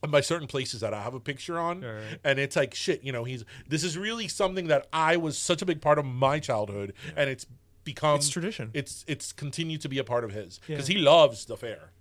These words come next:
Speaker 1: Like, he absolutely loves the fair.
Speaker 2: Aw.
Speaker 1: So, ¿te acuerdas that when we were kids, the big deal was an ice skating show?
Speaker 2: Yes.
Speaker 1: Darían, hay que, dale, que vamos a ir a, a ver el, el show de
Speaker 2: It,
Speaker 1: hielo.
Speaker 2: yes, they
Speaker 1: A mi
Speaker 2: still
Speaker 1: abuela
Speaker 2: do.
Speaker 1: le encantaba el show de hielo.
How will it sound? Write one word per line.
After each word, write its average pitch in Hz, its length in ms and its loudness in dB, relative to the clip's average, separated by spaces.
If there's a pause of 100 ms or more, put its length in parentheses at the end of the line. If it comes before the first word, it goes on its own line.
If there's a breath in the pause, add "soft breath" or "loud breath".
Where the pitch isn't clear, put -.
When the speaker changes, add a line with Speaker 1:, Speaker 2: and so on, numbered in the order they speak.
Speaker 1:
Like, 120 120 -8
he 113 160 -6
absolutely 131 420 -8
loves 110 320 -2
the 196 100 -10
fair. 196 180 -10
Speaker 2:
Aw. 160 240 -10 (160)
Speaker 1:
So, 107 300 -4 (180 loud breath)
¿te 147 80 -2
acuerdas 165 300 4
that 123 180 -2 (160 loud breath)
when 135 160 -2
we 143 120 -4
were 196 120 0
kids, 185 440 -2 (200 soft breath)
the 131 140 4
big 143 420 -2
deal 175 240 0
was 156 120 2
an 110 140 -2
ice 113 240 -8
skating 95 360 -14
show? 85 340 -12 (420 soft breath)
Speaker 2:
Yes. 131 420 0
Speaker 1:
Darían, 143 340 4
hay 208 80 6
que, 170 240 4
dale, 165 360 4
que 175 80 4
vamos 143 160 4
a - 20 2
ir 180 60 6
a, 165 280 8
a 139 40 8
ver 175 180 4
el, 156 280 0
el 123 80 -6
show 151 160 2
de 165 80 4
Speaker 2:
It, 156 60 2
Speaker 1:
hielo. 120 360 2
Speaker 2:
yes, 135 360 -4
they 135 100 -6
Speaker 1:
A 135 100 2
mi 143 80 2
Speaker 2:
still 135 80 6
Speaker 1:
abuela 156 220 8
Speaker 2:
do. 208 60 6
Speaker 1:
le 190 60 2
encantaba 147 300 2
el 190 60 4
show 156 180 2
de 143 80 0
hielo. 92 300 -4